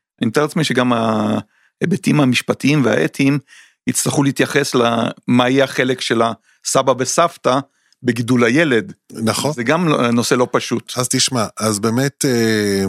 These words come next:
Speaker 2: אה, הייתה כבר הצעת חוק בכנסת,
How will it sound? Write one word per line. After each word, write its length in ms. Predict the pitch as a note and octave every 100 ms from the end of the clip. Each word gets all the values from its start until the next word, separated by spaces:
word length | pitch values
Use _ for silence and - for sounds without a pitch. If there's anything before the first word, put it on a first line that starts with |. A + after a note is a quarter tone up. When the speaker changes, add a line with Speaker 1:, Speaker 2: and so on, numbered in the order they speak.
| F#2+ E2+ _ F#2+
Speaker 2:
אה, 880 | F2+ F2 E2+ E2+ E2 E2 D#2 - D#2+
הייתה 240 | G2 C3+
כבר 220 | D#3 C3+
הצעת 300 | A2+ B2+ B2
חוק 400 | - B2+ - - -
בכנסת, 640 | F#2+ - F#2+ - A#2 -